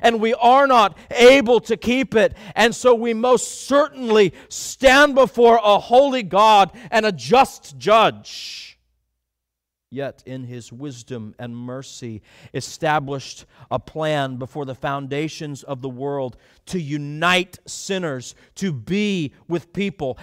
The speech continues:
that they may know his goodness and that they may bring him glory.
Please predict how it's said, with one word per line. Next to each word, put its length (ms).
that 300
they 240
may 200
know 280
his 200
goodness 540
and 200
that 260
they 240
may 160
bring 440
him 180
glory. 680